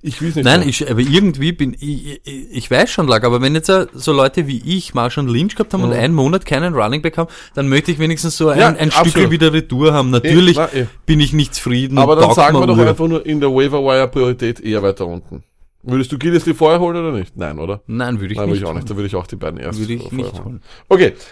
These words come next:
Speaker 1: aber pass auf, ich habe einen,
Speaker 2: Nein.
Speaker 1: den, den würde ich auf jeden Fall viel höher als die alle haben.
Speaker 2: Bitte.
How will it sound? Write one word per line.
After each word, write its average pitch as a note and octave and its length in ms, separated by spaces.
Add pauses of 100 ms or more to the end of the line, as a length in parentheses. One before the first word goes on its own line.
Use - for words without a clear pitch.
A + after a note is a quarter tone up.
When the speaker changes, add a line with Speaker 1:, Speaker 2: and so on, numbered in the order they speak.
(160)
Speaker 1:
aber E3+ 180
pass E3 100
auf, B2 140
ich F3+ 160
habe E3 120
einen, D#3+ 100
Speaker 2:
Nein. D#3 160
Speaker 1:
den, D3+ 100
den D#3 160
würde D#3 120
ich D#3 100
auf C3+ 40
jeden D3 140
Fall C#3+ 140
viel E3+ 200
höher C#3 200
als G2 180
die G#2 140
alle G2 260
haben. G#2+ 220 (120)
Speaker 2:
Bitte. C3 380